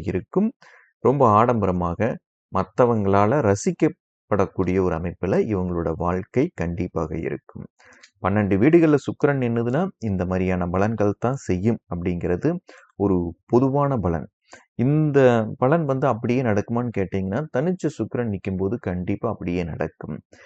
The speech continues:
மத்த பாவ கிரகங்கள் சேர்க்கையோ, வேற கிரகங்களுடைய சேர்க்கையோ இருக்கும்போது அந்த பலன்கள் மாறுபடும். அப்படியே தலைகீழாகவும் மாறுறதுக்கான அமைப்புகளையும் செய்யும்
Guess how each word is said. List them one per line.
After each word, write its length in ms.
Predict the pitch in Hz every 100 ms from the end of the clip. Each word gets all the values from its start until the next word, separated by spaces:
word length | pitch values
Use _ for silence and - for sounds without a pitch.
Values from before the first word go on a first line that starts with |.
| - _ -
மத்த 300 | 117 - 135
பாவ 400 | - 127 175 165
கிரகங்கள் 440 | 131 120 110 101
சேர்க்கையோ, 580 | - 107 98 104 98 101 101
வேற 320 | 95 110 147 135
கிரகங்களுடைய 800 | 107 107 135 131 107 95 92 92
சேர்க்கையோ 560 | 90 98 107 - 110 107
இருக்கும்போது 560 | 92 90 101 87 92 196
அந்த 200 | 208 151
பலன்கள் 480 | 101 98 95 113 156
மாறுபடும். 600 | 87 90 107 95 110 190 _ _ _ -
அப்படியே 300 | 104 127 151
தலைகீழாகவும் 760 | 151 104 120 147 139 120 113 117
மாறுறதுக்கான 580 | 90 85 82 - 90 90
அமைப்புகளையும் 720 | 90 95 101 95 95 104 95
செய்யும் 440 | - 92 92 208